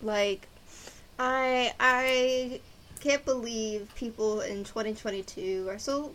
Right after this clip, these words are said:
trying to imply that there is a member in B T S that is not receiving the same amount of love that they give out to armies. Like, it's just not true.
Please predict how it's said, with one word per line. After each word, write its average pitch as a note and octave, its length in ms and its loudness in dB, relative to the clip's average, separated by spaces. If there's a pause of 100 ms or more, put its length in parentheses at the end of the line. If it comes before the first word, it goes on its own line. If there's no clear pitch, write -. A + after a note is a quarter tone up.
(120)
trying A#3 460 -2
to A#3 120 -8
imply G3+ 640 0
that F#3 220 -6 (100)
there A3+ 340 -4
is G3 480 -2 (680)
a G#3 80 -4
member A#3+ 380 0
in G#3 220 -2
B G3 260 -8
T G3+ 180 -4
S G#3 340 -2 (100)
that F#3 280 2
is G#3 220 -2
not A3 560 2 (160)
receiving F#3+ 960 -2 (960)
the G#3+ 160 2
same A3 320 4
amount G#3 320 0
of G3 180 -4
love G3 400 0
that F3 260 -4
they G3 140 0
give F#3+ 300 -2 (100)
out - 240 -4
to A3 120 -10
armies. - 640 -10
Like, - 200 -10
it's A3+ 160 -6
just D4 300 -2 (800)
not C#4+ 300 -2
true. - 400 -8